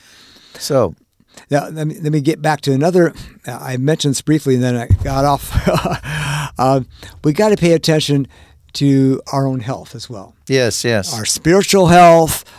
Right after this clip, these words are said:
Speaker 2: our emotional health, because a lot of people are drowning in the sea of fear. And you gotta pay attention, make sure you, you, you escape that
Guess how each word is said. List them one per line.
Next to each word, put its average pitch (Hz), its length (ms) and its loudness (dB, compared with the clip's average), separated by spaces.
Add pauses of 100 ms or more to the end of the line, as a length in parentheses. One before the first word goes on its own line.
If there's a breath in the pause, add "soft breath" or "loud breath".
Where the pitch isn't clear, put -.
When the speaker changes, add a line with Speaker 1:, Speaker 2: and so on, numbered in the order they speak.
(120 loud breath)
Speaker 2:
our 110 240 -10
emotional 160 760 0
health, 147 440 2
because 123 160 -8
a 127 40 -4
lot 135 80 -2
of 143 80 -6
people 139 240 0
are 127 140 2
drowning 131 520 2
in 120 60 2
the 117 80 -2
sea 135 240 -2
of 120 80 -4
fear. 147 520 0 (800 loud breath)
And 127 300 -6
you 135 60 0
gotta 139 160 2
pay 143 140 2
attention, 143 460 0
make 143 160 -2
sure 147 320 2
you, 139 280 0 (100)
you, 139 240 -10
you 147 180 -6
escape 175 460 0
that 107 220 -8